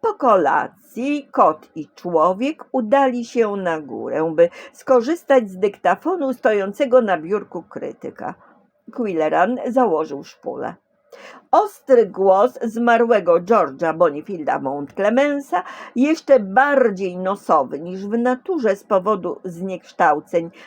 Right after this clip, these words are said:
wywołanych przez magnetofon, wypełnił pokój. „E, do publikacji w niedzielę ósmego marca.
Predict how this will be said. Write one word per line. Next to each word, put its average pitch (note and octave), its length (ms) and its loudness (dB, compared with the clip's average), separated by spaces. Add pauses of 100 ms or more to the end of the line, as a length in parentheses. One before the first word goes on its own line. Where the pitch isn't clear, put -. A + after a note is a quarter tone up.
wywołanych F3+ 680 2
przez E3 300 -2
magnetofon, F#3 760 -2 (100)
wypełnił F3+ 640 0
pokój. - 580 -8 (680)
„E, C#4 200 6
do B3+ 100 4 (100)
publikacji C4+ 1080 2
w B4+ 180 -8
niedzielę F#3 540 2
ósmego F#3+ 520 0
marca. D3 760 0